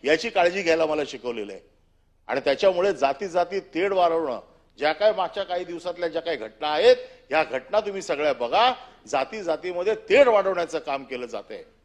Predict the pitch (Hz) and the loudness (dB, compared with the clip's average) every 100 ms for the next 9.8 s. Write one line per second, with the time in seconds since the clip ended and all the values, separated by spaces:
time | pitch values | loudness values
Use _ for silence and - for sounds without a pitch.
0 | _ _ _ _ _ _ 131 165 180 170 | _ _ _ _ _ _ -4 -2 -2 0
1 | 190 180 165 - 190 180 165 180 175 175 | 0 0 -4 -6 -4 -4 -4 -8 -8 -10
2 | 165 175 180 185 180 165 160 190 175 185 | -4 -4 -4 -8 -6 -6 -4 -4 -4 -4
3 | 185 185 190 196 185 - - - 160 190 | -10 -10 -2 -2 -2 -10 -20 -4 0 2
4 | 185 180 220 175 156 185 - 196 190 180 | 0 -4 -8 -4 0 -2 -2 -2 -2 -2
5 | 175 185 185 190 180 190 196 190 196 165 | -4 -6 -6 -6 -4 -4 -2 0 0 2
6 | 208 202 202 208 - - _ 160 190 202 | 0 0 0 -2 -4 -20 _ 4 6 4
7 | - - _ _ _ _ _ _ _ _ | 0 -12 _ _ _ _ _ _ _ _
8 | _ _ _ 143 180 196 196 202 202 196 | _ _ _ 2 2 4 0 0 0 0
9 | 180 190 175 175 160 160 - 113 | 0 -4 -6 -6 -6 -12 -10 -12